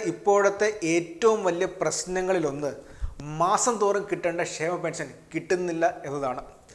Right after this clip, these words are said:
മനുഷ്യർക്ക് അന്തസ്സോടെ ജീവിച്ചു പോകാൻ ഒരവകാശമായി അത് നൽകുക എന്നത് ഇടതു മുന്നണിയുടെ നയമാണ്. അതിലിപ്പോൾ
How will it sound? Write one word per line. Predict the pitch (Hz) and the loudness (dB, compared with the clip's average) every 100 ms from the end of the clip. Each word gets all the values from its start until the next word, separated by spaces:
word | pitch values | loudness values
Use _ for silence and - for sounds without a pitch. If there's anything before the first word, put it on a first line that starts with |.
| - - - 147 | -20 -20 -6 -2
മനുഷ്യർക്ക് | 156 - 180 170 220 - - 156 | 0 6 6 6 4 2 -4 -4
അന്തസ്സോടെ | 151 202 - 196 202 160 | 0 0 2 2 2 0
ജീവിച്ചു | 147 170 196 202 | -4 -6 -2 4
പോകാൻ | 170 151 135 - - - 165 | 4 4 0 -4 -16 -8 2
ഒരവകാശമായി | 190 180 185 214 208 208 185 139 - - 156 | 8 8 8 8 6 4 2 0 -6 -6 -2
അത് | 170 180 | 0 2
നൽകുക | 165 180 185 214 233 | 2 2 4 4 6
എന്നത് | 170 165 131 - - - 151 | 2 0 -2 -4 -14 -8 -4
ഇടതു | 160 196 165 | -2 -2 -4
മുന്നണിയുടെ | 156 151 151 139 | -4 -4 -4 -2
നയമാണ്. | 127 143 127 123 - - - - - - - | -2 -2 -2 -8 -10 -20 -20 -20 -20 -4 4
അതിലിപ്പോൾ | 214 262 240 - 185 | 6 6 2 4 4